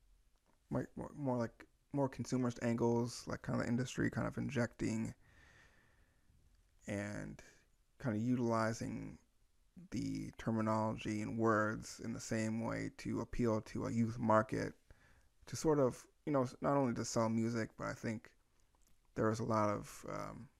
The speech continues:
you know, as we s-, as we've seen the industry evolve, we've seen a lot of, you know, real intentional marketing int-, integrated with, uh, you know, sales and marketing integrated with music, you know, advertising,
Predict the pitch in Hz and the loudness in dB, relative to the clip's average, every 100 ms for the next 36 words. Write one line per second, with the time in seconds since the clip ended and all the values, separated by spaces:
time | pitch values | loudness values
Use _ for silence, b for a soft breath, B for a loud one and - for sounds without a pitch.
0 | _ _ 131 113 113 123 - - _ 113 | _ _ 0 2 2 -2 -8 -12 _ -4
1 | 117 120 117 - 113 110 113 117 - 107 | -2 -4 -6 -4 -4 -4 -4 -6 -4 -4
2 | 107 110 107 110 120 - 120 113 113 110 | -2 -2 -2 -2 -8 -8 -8 -6 -6 -6
3 | 107 - b b b b b - 107 110 | -8 -12 b b b b b -4 0 2
4 | 120 113 113 120 113 113 110 107 110 110 | 2 2 -2 -4 -4 -4 -2 0 0 -2
5 | 110 107 113 143 _ _ _ _ _ _ | -8 -8 -10 -16 _ _ _ _ _ _
6 | 110 110 - - 113 110 104 110 110 - | -6 -6 -8 -6 -4 -2 -4 -4 -6 -8
7 | - - - 113 - - - - - 170 | -14 -20 -12 -10 -10 -8 -8 -8 -10 -14
8 | _ b b b b b 117 110 120 113 | _ b b b b b -4 0 6 6
9 | 104 110 113 117 110 - 104 107 117 110 | 6 2 -2 -2 -2 -2 -6 -4 -4 -2
10 | 110 110 113 - 110 123 113 - - - | 0 0 -4 -2 -4 -2 -6 -8 -18 -20
11 | _ - 101 107 113 113 110 110 117 113 | _ -12 -8 -4 -4 -2 0 0 -2 -6
12 | 107 110 | -8 -12